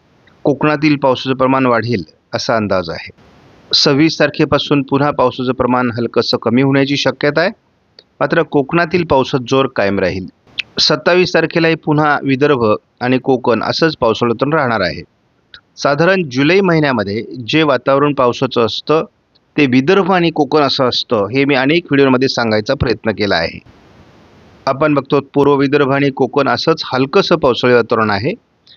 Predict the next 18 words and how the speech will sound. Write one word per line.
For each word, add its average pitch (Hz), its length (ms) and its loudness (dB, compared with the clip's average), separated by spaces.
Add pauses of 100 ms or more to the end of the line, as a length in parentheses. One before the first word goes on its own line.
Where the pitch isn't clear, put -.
(180)
परंतु 156 380 2
सव्वीस 147 600 0
तारखेनंतर 120 680 0 (1000)
पावसाच्या 156 480 0
प्रमाणात 139 400 0 (100)
थोडी 135 200 0 (100)
घट 143 200 0
होईल. 160 280 2 (140)
तोपर्यंत 180 440 2
वातावरणात 151 480 2 (100)
काय 139 120 2
बदल 123 260 0
होतो 113 380 -2 (580)
यावर 143 340 2
सर्व 135 300 2
बाबी 120 240 0
अवलंबून 110 460 2
राहतील. 107 400 -4